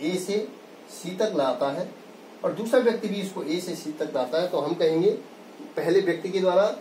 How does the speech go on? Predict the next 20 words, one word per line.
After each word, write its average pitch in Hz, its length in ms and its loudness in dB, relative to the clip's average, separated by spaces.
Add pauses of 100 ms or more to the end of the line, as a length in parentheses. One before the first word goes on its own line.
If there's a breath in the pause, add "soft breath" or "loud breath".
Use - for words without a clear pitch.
(180)
जो 135 100 -4
किया 190 240 2
गया 190 200 4
कार्य 131 320 0
है 170 260 0 (460)
वो 156 180 2
जो 147 120 4
है 175 160 2 (400)
बराबर 120 440 0
है। 104 240 -12 (520)
यदि 147 180 -2 (420)
कोई 156 120 4
व्यक्ति 190 360 -2 (460)
इसको 147 240 -10 (100)
ए 160 120 2
से 165 160 -2
सी 135 180 -6
तक 185 200 -2
उठाता 185 300 0
है 208 200 2